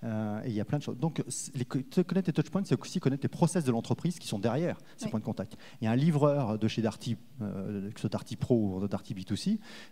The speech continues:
Speaker 1: euh, quand il intervient, il y a pu y avoir toute une chaîne d'automatisation en amont qui fait que quand il va venir, finalement, on peut presque lui demander une mission commerciale, exactement comme un consultant en entreprise,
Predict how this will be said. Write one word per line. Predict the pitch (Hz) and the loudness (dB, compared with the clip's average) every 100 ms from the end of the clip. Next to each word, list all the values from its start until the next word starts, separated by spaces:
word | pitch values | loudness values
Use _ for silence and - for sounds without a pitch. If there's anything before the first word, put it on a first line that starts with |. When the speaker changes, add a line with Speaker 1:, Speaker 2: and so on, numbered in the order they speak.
| 113 | -8
Speaker 1:
euh, | 104 107 120 | -6 -4 -2
quand | 131 131 - | -2 -2 2
il | |
intervient, | 120 117 113 135 190 | 2 2 2 2 2
il | 170 | 2
y | |
a | 107 | 2
pu | 123 | 2
y | |
avoir | 127 131 123 | 4 2 2
toute | 208 202 | 0 2
une | 190 | 2
chaîne | 160 | 2
d'automatisation | 143 139 131 127 127 - 117 | 4 4 2 4 2 4 2
en | 117 | 4
amont | 131 208 | 4 2
qui | - | 0
fait | - 160 | 0 0
que | - | 0
quand | 147 151 | -2 2
il | |
va | 143 | 2
venir, | 120 131 220 - - - | 4 2 2 0 -8 -2
finalement, | - 185 | 2 4
on | |
peut | 156 | 4
presque | - 208 143 | 2 0 2
lui | |
demander | 143 151 165 | 2 4 4
une | 143 | 4
mission | 156 190 | 4 4
commerciale, | 160 139 123 - - | 4 2 0 -4 -2
exactement | - 143 - 151 | -2 -2 0 2
comme | 123 | 2
un | 113 | 2
consultant | 123 - 123 131 | 0 0 2 2
en | |
entreprise, | 120 - 120 156 208 | 2 0 0 0 0